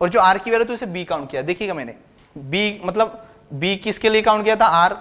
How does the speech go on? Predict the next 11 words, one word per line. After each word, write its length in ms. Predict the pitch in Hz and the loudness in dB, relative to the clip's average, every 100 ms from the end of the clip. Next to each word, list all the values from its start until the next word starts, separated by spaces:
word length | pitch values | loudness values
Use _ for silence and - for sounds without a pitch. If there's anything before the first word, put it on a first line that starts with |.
| - | -8
और 120 | 156 165 | -4 -2
ये 180 | 180 | -2
जो 120 | 180 190 | -2 -4
हमारा 380 | 185 190 170 | 2 2 2
B 140 | 156 185 | -2 -2
था 100 | 202 208 | 0 0
इसको 260 | 156 - | -4 -2
हम 260 | 196 277 - 165 | -2 -2 -10 -4
एक 260 | 165 151 | -4 0
बनाए 240 | 135 123 | 0 0
थे। 120 | 113 | -2